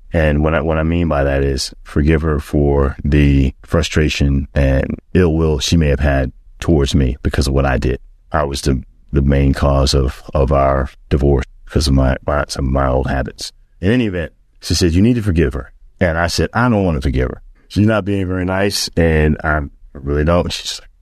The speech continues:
"Look, you have to do what you have to do. Forgiveness is not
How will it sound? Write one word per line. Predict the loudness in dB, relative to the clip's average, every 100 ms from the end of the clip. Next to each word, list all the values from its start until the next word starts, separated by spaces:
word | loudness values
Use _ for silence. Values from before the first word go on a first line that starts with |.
| -6
"Look, | -2 -2 -4 -18 -20 -2
you | -2
have |
to | 2
do | 0
what | 2
you | 0
have | 0
to | 0
do. | 0 0 -6 -20 -20
Forgiveness | -6 0 2 2 2 0
is | 0
not | 0 0